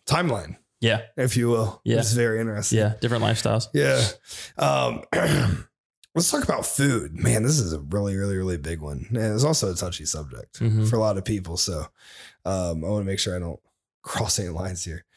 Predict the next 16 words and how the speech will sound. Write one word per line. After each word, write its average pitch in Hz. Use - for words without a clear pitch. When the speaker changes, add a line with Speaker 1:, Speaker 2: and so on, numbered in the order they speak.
Speaker 1:
A 127
lot 147
of 170
people 127
have 107
an 110
extreme 123
emotional 113
attachment 92
with 71
food. 76
Speaker 2:
Mm-hmm. 107
Speaker 1:
Like, 107
they 104
just, 101
they, 98